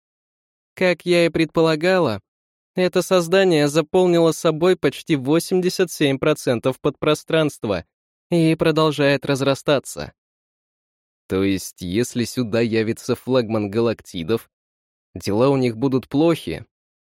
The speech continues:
Да, но и у нас есть проблемы. Мне нужно время, чтобы разобраться с навигацией и некоторыми нюансами программного обеспечения галактидов, чтобы добраться до точки выхода к Земле.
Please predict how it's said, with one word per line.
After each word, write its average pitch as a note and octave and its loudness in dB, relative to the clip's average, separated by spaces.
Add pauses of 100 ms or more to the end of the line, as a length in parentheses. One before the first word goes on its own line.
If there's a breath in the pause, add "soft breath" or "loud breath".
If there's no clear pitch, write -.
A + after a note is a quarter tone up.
(220)
Да, F3+ 2
но F#3 2
и G#3 0
у G#3 2
нас E3 0
есть C#3+ -2
проблемы. B2+ -2 (480)
Мне F#3+ 4
нужно F3+ 2
время, F3 2
чтобы C#3+ 0
разобраться D3+ 0
с - -6
навигацией C#3+ 0 (300)
и G3 0
некоторыми F3+ 2
нюансами D3+ 2
программного C#3+ 0
обеспечения C3+ 0
галактидов, C3+ 0
чтобы C#3 -2
добраться C#3+ 0
до C#3 0
точки D3+ -2
выхода C3 0
к C3 -6
Земле. C#3+ 0